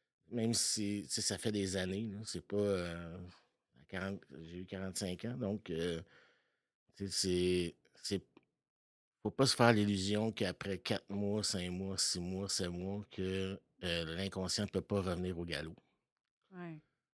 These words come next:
Speaker 1: Fait que, euh, c'est ça. Fait que, bref, aujourd'hui, j'étais,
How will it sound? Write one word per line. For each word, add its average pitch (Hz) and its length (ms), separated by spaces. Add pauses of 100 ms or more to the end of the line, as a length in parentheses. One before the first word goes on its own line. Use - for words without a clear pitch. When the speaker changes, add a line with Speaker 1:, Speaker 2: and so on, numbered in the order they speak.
(200)
Speaker 1:
Fait 85 140
que, - 160
euh, 85 1200
c'est - 160
ça. 87 220
Fait - 140
que, 98 100
bref, 95 340
aujourd'hui, 98 400
j'étais, 82 600